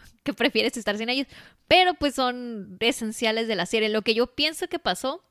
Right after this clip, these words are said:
es que las hermanas se echaron toda la serie para ver como que, "Ah, pues, ¿cómo hacemos el plot?". Y es como cuando lees un libro que lo acabas de leer y es como quieres resumirlo, pero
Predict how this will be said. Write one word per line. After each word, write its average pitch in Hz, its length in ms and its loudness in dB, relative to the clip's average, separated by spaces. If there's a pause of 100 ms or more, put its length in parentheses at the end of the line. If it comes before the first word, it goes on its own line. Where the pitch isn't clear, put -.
(120)
es - 160 -8
que 269 160 2
las 262 180 0
hermanas 202 380 -6
se - 640 -4 (500)
echaron 214 380 -2
toda 233 220 2
la 214 220 2
serie 285 480 -2
para 202 280 -2
ver 196 180 -2
como 220 280 -10
que, 190 140 -4
"Ah, 262 280 -4
pues, 220 140 -6
¿cómo 226 180 -6
hacemos 269 380 -6
el 247 80 -4
plot?". 262 300 -8 (280)
Y 220 140 -2
es 214 160 -4
como - 520 -12 (260)
cuando 240 520 2 (400)
lees 240 360 0
un 294 120 -6
libro 294 360 -2
que 320 100 0
lo 220 80 0
acabas 262 380 6
de 277 100 2
leer 233 180 0
y 247 60 -2
es 262 100 -2
como 262 280 -8
quieres 220 320 0
resumirlo, 240 600 -4
pero 185 580 -2